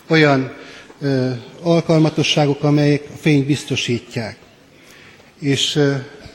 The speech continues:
ekkor a nemes ember mindenkinek,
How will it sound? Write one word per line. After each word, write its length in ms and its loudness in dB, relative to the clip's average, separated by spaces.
ekkor 340 -4
a 340 -2
nemes 360 0
ember 640 0
mindenkinek, 1000 -2